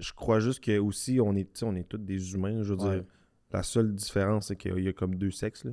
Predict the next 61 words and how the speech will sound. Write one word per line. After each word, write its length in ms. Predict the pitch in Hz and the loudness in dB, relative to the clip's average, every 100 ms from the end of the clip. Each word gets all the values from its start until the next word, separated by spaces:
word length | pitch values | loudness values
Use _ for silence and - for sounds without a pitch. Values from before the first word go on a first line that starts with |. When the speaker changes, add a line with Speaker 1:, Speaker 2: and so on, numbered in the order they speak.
| 127 | -2
Speaker 1:
<laughs> 320 | 120 165 135 | 4 6 6
Tu 40 | - | 4
sais, 120 | 123 | 0
puis 160 | 113 | 2
on, 280 | 101 101 98 - _ _ | 2 2 -2 -8 _ _
on 100 | 104 | 2
est 180 | 107 101 | 4 4
tous, 120 | - 135 | 4 2
tous, 160 | - | 2
tous, 140 | 113 120 | 0 0
tous, 140 | 113 | 0
tous 140 | 104 120 | -2 0
des 280 | 110 107 | 2 2
humains, 220 | 107 107 117 | 0 0 2
man. 140 | 117 | 2
On 80 | 107 | 0
vit 100 | 98 | 0
toute 140 | 92 - | -2 -2
la 100 | 113 | 0
même 120 | 107 | 0
affaire, 360 | 98 - 110 113 - - | 0 -2 -2 -4 -10 -8
sauf 300 | - 107 107 | 0 0 2
à, 280 | 98 95 95 - | 0 0 -2 -2
à 140 | 98 | -4
différentes 360 | 95 - 104 101 | -2 -2 -2 -2
échelles. 340 | 95 107 117 | -2 -2 -2
Fait 120 | 101 | -2
que 240 | 95 92 90 90 90 - | -4 -2 -2 -2 -6 -6
c'est 160 | - | -2
autant 180 | 92 104 | 0 2
important 380 | 113 95 98 110 | 0 0 -2 -2
que, 80 | 95 | -2
tu 60 | - _ _ | -8 _ _
sais, 200 | - 104 | 2 2
je 120 | 87 87 | 2 -4
veux 60 | |
dire, 100 | 92 85 | -4 -4
crime, 220 | 110 92 90 | -2 0 0
on 160 | 90 92 | 0 0
a 60 | |
toutes 140 | 90 107 | 0 0
des 100 | 101 | 0
émotions. 380 | 101 107 110 101 | 0 0 -4 -2
C'est 80 | |
autant 140 | 101 104 | 0 2
important 240 | 104 110 | 2 0
que 60 | 110 | -2
t'es 160 | 104 98 | 0 2
vives 380 | 95 107 104 - | 4 2 2 -6
qu'autant 280 | - 90 | -10 -6
que 60 | 95 | -4
t'es, 80 | 95 87 - - 95 | -4 -6 -10 -4 -2
que, 80 | 87 | -2
que 60 | 92 | -4
t'es, 320 | 92 95 90 90 | -4 -4 -4 -2
que 80 | 92 | -2
t'es 140 | 95 | 0
verbalises, 440 | 92 92 95 98 | 0 2 2 2
t'es 100 | 95 | 2
communiques, 400 | 92 92 92 101 | 2 4 2 0
là. 80 | 107 | -4